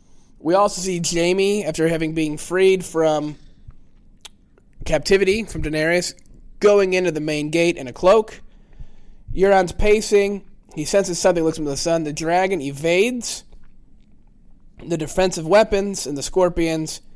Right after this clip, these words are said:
and destroys the entire Golden Company, which, well, we'll get to that later.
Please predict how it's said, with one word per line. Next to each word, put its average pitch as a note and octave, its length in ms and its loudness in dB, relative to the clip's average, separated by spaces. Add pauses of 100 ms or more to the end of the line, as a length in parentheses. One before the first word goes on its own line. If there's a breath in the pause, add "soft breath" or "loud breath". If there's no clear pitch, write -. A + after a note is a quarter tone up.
(400 soft breath)
and C#3 260 -8 (340)
destroys F3 680 2
the D3+ 200 -4
entire D3 680 -4 (560)
Golden B2 300 -6
Company, A#2 320 -10
which, D3 420 -4
well, C#3 160 -4
we'll C#3+ 120 -10
get - 80 -12
to B2 80 -12
that A#2 100 -10
later. - 200 -14